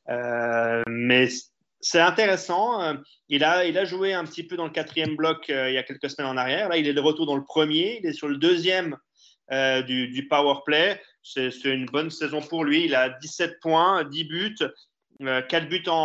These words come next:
en, en quatre matchs. Donc, c'est, c'est, c'est le troisième meilleur buteur de la Caroline. Donc, c'est, c'est, c'est une très bonne saison pour lui par rapport à, à, on en parlait à, avant d'être en onde avec, avec toi, Jonathan.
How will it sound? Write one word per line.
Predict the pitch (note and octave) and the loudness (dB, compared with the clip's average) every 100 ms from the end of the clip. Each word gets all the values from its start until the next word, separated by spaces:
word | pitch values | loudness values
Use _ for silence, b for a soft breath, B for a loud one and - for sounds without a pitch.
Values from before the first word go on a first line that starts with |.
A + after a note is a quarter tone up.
| D3+ D3 | 4 2
en, | D3 D3 D3 | 0 -4 -4
en | |
quatre | C#3 E3 D#3+ | -2 -2 0
matchs. | D3+ F3 - | 0 0 -2
Donc, | C3+ B2+ | -10 -12
c'est, | - C3 A#2+ A#2+ | -10 -8 -6 -8
c'est, | - B2+ A#2+ | -10 -10 -10
c'est | - - | -10 -12
le | B2 | -10
troisième | - C#3 D3+ | -8 -6 -4
meilleur | D3 D3 C#3 | -2 -2 -2
buteur | C#3 C#3 C#3+ | -4 -4 -4
de | |
la | C3 | -4
Caroline. | B2+ B2 B2+ G3 | -4 -4 -2 -4
Donc, | D3+ - | -6 -10
c'est, | - C3 - b b | -10 -10 -10 b b
c'est, | - C3+ | -6 -4
c'est | C3+ | 0
une | E3 | -2
très | E3 F#3+ | 4 4
bonne | F#3 F3+ | 4 0
saison | F3 E3+ | -2 -2
pour | D#3+ D#3 | -2 0
lui | E3+ | 2
par | E3+ D3+ | 2 2
rapport | C#3+ D3+ | 2 2
à, | D3 C3+ B _ _ - | 2 0 B _ _ -4
à, | C3 C3 C3+ C3 C3+ | 0 2 0 -6 -6
on | C3+ | -4
en | D3 | 0
parlait | D#3 D#3 | 2 4
à, | D#3 C3 B2 A#2 B2+ | 4 4 2 -2 -12
avant | C3 B2+ D3 | -8 -6 -6
d'être | C#3+ - | -8 -8
en | C#3+ | -6
onde | D3+ D3 | -4 -2
avec, | B2+ B2+ B2+ | -2 -2 -6
avec | C3 B2 B2+ - | -6 -4 -6 -4
toi, | C#3 | -4
Jonathan. | B2+ B2+ B2 D3+ D#3+ | -4 -6 -2 0 -2